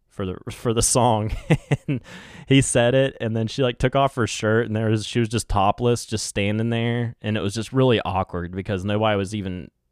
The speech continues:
hardly at the bar, and she didn't even really dance that much. She just kinda stood there, and, uh, that might be the, one of the weirdest requests, play that song. Uh, he also says, "What's the coolest slash favorite green room?" So those of y'all that don't know,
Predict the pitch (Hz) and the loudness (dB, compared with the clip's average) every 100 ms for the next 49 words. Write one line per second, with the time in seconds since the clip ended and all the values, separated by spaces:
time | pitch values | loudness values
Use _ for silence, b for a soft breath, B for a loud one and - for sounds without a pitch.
0 | - - 117 104 110 120 123 117 117 113 | -8 -4 -2 0 0 0 -2 0 4 4
1 | 110 101 98 - - _ - 147 156 123 | 4 2 -2 -8 -18 _ -6 -4 -2 -2
2 | 120 101 101 104 117 110 - 107 104 110 | 0 0 -2 -4 -4 -4 -4 -6 -8 -8
3 | 98 - 101 104 107 104 104 - b b | -8 -4 -4 -2 -2 0 -2 -6 b b
4 | b b b b b b b b 107 104 | b b b b b b b b -4 -2
5 | 104 104 107 107 110 - 175 214 180 180 | -2 0 0 -2 -4 -2 0 0 0 -2
6 | 147 135 127 117 110 107 101 - 98 - | -2 -2 0 0 0 0 0 -2 -8 -2
7 | 95 92 107 - - _ _ _ _ _ | -2 0 -4 -8 -16 _ _ _ _ _
8 | _ _ _ - 101 90 - - 87 87 | _ _ _ -6 -4 -4 -6 -8 -6 -4
9 | 101 110 _ _ _ _ _ _ - 107 | -6 -8 _ _ _ _ _ _ -4 0
10 | 147 180 - 151 131 190 - 190 - 170 | 2 2 0 -2 0 -2 -2 -4 -2 0
11 | 170 165 - 131 123 - 120 131 131 - | 2 0 -2 -2 -4 -4 -4 0 0 -2
12 | - 110 117 101 92 90 90 - _ _ | -4 -2 0 0 -2 -2 -6 -12 _ _
13 | _ _ _ _ _ - 143 165 147 135 | _ _ _ _ _ -4 2 4 4 4
14 | 117 110 107 123 120 117 | 4 0 0 2 2 2